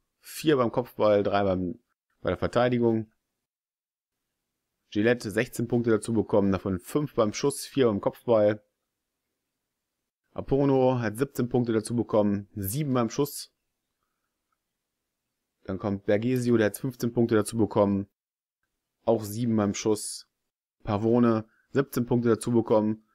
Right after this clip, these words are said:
davon acht auch auf Schuss. McKay hat das Upgrade gekriegt zum Silberspieler. Zweiundzwanzig Punkte dazu bekommen, davon sechs beim Schuss, fünf beim Passen und sieben beim Kopfball.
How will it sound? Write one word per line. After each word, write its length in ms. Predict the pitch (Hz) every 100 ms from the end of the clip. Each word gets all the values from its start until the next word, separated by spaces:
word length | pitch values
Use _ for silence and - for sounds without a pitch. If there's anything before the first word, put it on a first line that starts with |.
| _
davon 280 | - 98 107
acht 360 | - - - -
auch 200 | 117 123
auf 160 | 85 -
Schuss. 460 | 131 - - - _ _ _ _ _ _ _ _ _ _ _ _ _ _
McKay 560 | 117 113 135 127 147 160 - _ _ _ _ _ -
hat 120 | 120
das 120 | 127
Upgrade 360 | 123 - 135 135
gekriegt 380 | 131 107 -
zum 160 | - 110
Silberspieler. 800 | 123 160 113 - 98 104 156 - _ _ _ _ _ _ _ _ _ -
Zweiundzwanzig 500 | 98 113 123 120 -
Punkte 200 | 139 131
dazu 200 | 127 147
bekommen, 440 | 147 156 151 160 _ _ _ _ _
davon 580 | 113 107 - 120 113 110
sechs 240 | 107 - -
beim 180 | 131
Schuss, 240 | - 151 -
fünf 240 | 131 120
beim 160 | 131 120
Passen 320 | 139 - 135
und 140 | 110
sieben 180 | 127 139
beim 120 | 123
Kopfball. 560 | 110 143 - 98 139